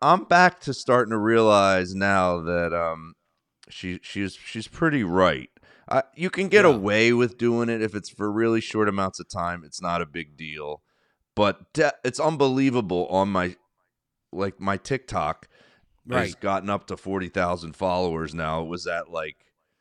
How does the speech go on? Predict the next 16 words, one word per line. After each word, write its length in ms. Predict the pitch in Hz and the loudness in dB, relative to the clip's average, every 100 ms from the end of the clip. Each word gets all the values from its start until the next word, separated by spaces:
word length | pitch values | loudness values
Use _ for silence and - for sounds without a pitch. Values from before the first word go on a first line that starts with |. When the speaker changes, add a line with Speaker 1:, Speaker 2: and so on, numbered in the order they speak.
| _ _ _ _ _ | _ _ _ _ _
Speaker 1:
twenty 540 | - 101 110 92 87 _ _ _ | -4 -2 0 -2 -10 _ _ _
thousand 460 | 92 80 80 85 | -4 -4 -6 -10
followers, 600 | - 85 82 80 78 78 | -4 -2 -2 -4 -6 -8
like, 260 | 78 80 73 _ _ | -6 -8 -8 _ _
two, 340 | - 101 95 | -6 -4 -4
three 240 | 92 90 87 | -6 -6 -4
weeks 320 | 85 87 - | -4 -6 -10
ago, 320 | 69 73 69 | -8 -6 -6
and 100 | 73 | -8
it 100 | 76 | -10
just 240 | - 82 92 | -10 -10 -8
Speaker 2:
Nice. 120 | 98 | -4
Speaker 1:
jumped. 460 | 95 78 69 - _ _ _ _ _ 87 | -4 -4 -10 -20 _ _ _ _ _ -4
Speaker 2:
Yeah. 280 | 92 92 95 | -2 -4 -8
Speaker 1:
And 100 | 95 - | -18 -18
whenever 1200 | 95 101 107 104 101 113 110 107 98 95 90 87 | -4 0 0 0 2 2 2 4 4 4 2 -4